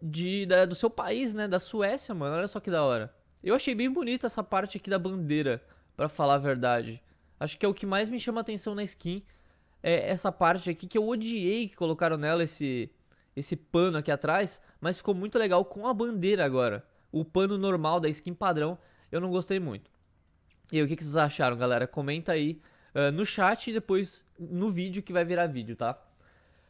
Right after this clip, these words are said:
Passando aqui pra Moira. Moira. A Moira ficou... É. Eu não sei vocês, mas eu não gostei muito da Moira.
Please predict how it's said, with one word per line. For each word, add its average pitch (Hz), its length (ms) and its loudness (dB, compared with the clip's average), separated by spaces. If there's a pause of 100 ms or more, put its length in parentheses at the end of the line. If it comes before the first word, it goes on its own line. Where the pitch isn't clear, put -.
(120)
Passando 220 280 -2
aqui 226 160 -4
pra 214 280 2
Moira. 143 880 -2 (120)
Moira. 165 580 0 (420)
A 151 80 -8
Moira 175 260 0
ficou... 233 480 -2 (1400)
É. 208 180 -4 (880)
Eu 220 140 2
não 330 100 -2
sei 277 160 0
vocês, 233 500 0
mas 165 180 0
eu 190 80 -2
não 214 120 -4
gostei 226 260 -2
muito 214 220 -6
da 202 120 2
Moira. 185 420 0